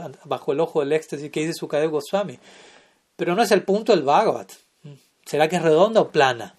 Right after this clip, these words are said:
No, no nos van a preguntar eso en, en la portería de, de, de Golok Vrindavan. El punto al que voy es la esencia del Bhagavatam, es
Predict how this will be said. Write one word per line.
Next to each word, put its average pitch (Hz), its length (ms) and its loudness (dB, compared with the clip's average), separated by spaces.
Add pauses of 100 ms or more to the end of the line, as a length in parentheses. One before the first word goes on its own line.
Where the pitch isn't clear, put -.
(160)
No, 165 360 -8 (680)
no 180 180 -6
nos 202 100 2
van 226 160 6
a 214 100 4
preguntar 165 400 2
eso 160 220 0
en, 151 80 -10
en 151 120 -10
la 135 160 -4
portería 139 560 0
de, 127 160 -4
de, 131 160 -4
de 135 220 -6
Golok 123 260 -2
Vrindavan. 113 480 -10 (1900)
El 196 120 4
punto 277 240 4
al 240 100 4
que 214 100 6
voy 226 200 8
es 208 260 2
la 175 120 2
esencia 220 360 2
del 190 100 4
Bhagavatam, 196 420 6
es - 260 -4